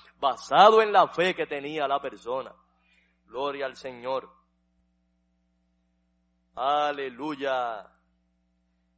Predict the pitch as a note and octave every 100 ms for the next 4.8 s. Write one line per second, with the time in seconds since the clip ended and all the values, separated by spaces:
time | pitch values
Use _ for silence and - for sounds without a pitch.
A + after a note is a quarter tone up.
0 | _ _ C#3 D#3+ F3+ E3+ F#3+ F3+ F#3 F#3
1 | D#3+ E3 D#3+ D3+ - E3 F3+ E3+ D#3+ D3+
2 | D3 D3+ C#3 C#3+ E3+ E3 - _ _ _
3 | _ _ _ _ D3+ D3+ D3 F#3 F#3+ D#3
4 | _ D#3+ F3+ F3+ F3+ F3 E3+